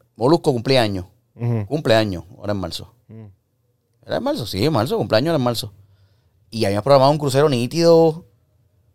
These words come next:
Speaker 1: Nos íbamos un par de familias, un par de parejas, eh, a irnos de crucero. Acho. Y desde, "Mira, me enteré que hay una", tenemos un chat.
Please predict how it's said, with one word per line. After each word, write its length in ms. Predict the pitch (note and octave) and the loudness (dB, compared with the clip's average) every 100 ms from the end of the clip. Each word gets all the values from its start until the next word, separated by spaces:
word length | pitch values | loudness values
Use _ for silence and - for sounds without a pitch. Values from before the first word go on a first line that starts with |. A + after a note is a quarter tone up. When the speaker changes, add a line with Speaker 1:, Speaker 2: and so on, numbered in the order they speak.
| - | -10
Speaker 1:
Nos 100 | G2+ | -4
íbamos 220 | G#2 B2 | -2 -2
un 60 | C3 | 0
par 180 | C3+ C3+ | 2 2
de 120 | C#3 | 2
familias, 480 | C#3+ B2 D3 D#3+ D3 | 0 0 0 2 2
un 40 | |
par 120 | A#2 | 2
de 80 | A#2+ | 4
parejas, 480 | C3 C#3+ D#3+ D#3+ D#3 - _ _ _ _ _ - | 4 4 4 2 0 -8 _ _ _ _ _ -6
eh, 720 | A2 G#2+ G#2 G2+ F#2+ F#2+ - | -2 0 0 0 0 0 -2
a 80 | G#2 | -4
irnos 180 | G#2 A#2 | -2 0
de 60 | C3 | -2
crucero. 500 | C#3 C#3+ G3+ G3 - _ _ _ _ _ _ _ _ | -2 2 2 2 -2 _ _ _ _ _ _ _ _
Acho. 400 | - F#2 - E2+ _ _ _ _ _ _ _ _ | -16 -12 -12 -14 _ _ _ _ _ _ _ _
Y 180 | - G2 | -10 -4
desde, 680 | G2+ E2+ F2+ F#2+ F#2 F2+ - _ _ _ _ _ _ _ _ | -2 -2 -4 -2 0 -2 -6 _ _ _ _ _ _ _ _
"Mira, 480 | E3+ G3+ G3 C#3+ - _ _ | -8 0 0 0 -4 _ _
me 120 | C#3+ | -10
enteré 260 | D3+ D#3 D#3 | -4 0 0
que 80 | F#3 | 0
hay 60 | |
una", 120 | F#3+ A#2 | -2 -2
tenemos 260 | B2 B2+ | -2 0
un 60 | C#3 | 2
chat. 180 | B2+ | 2